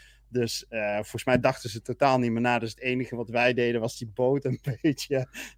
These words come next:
beetje draaien. En ja, wachten totdat ze in range waren. En poef,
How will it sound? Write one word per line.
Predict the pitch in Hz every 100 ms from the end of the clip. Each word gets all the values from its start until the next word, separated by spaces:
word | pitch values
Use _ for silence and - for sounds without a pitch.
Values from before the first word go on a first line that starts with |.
| 127
beetje | 147 143 - 113
draaien. | 131 143 151 139 127
En | 131 127 127 143
ja, | 135
wachten | 120 147 135 -
totdat | 135 135 -
ze | 160
in | 135 123
range | 131 147 156
waren. | 120 113 110 104 107
En | 120 117 117 -
poef, | 127